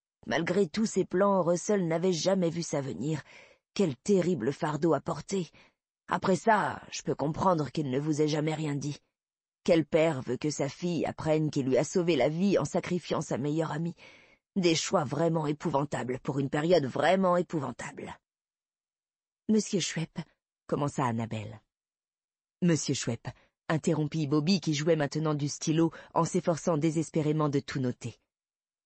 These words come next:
Le vieillard rabougri sourit. « J'imagine que je ne vais pas aller faire cette conférence », dit-il. Il prit le scotch, en versa dans son verre et l'avala d'un trait.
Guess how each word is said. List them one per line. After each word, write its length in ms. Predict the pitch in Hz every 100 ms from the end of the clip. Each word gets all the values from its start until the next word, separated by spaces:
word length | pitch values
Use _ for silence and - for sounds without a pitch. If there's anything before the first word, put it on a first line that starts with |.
| _
Le 100 | 185
vieillard 440 | 156 165 170 156 127
rabougri 600 | 127 147 147 139 131 127
sourit. « 380 | - 110 104 _ _ _ _ _ _ _ -
J'imagine 720 | 165 165 170 208 196 175 151
que 120 | 170
je 120 | 160
ne 140 | 170 170
vais 140 | 185
pas 220 | 202 202
aller 160 | 180 196
faire 240 | - 196
cette 200 | - 180
conférence », 640 | - 160 143 135 131 - - 135 -
dit-il. 560 | 123 123 - 120 113 110 - _ _ _ _ _ _ -
Il 160 | 165
prit 160 | - 175
le 100 | 151
scotch, 420 | - 147 - - - - -
en 100 | 185
versa 320 | 196 - 202
dans 100 | 165
son 220 | 156 160
verre 260 | 143 143 151
et 80 | 143
l'avala 340 | 139 131 120
d'un 140 | 117 117
trait. 340 | - 120 -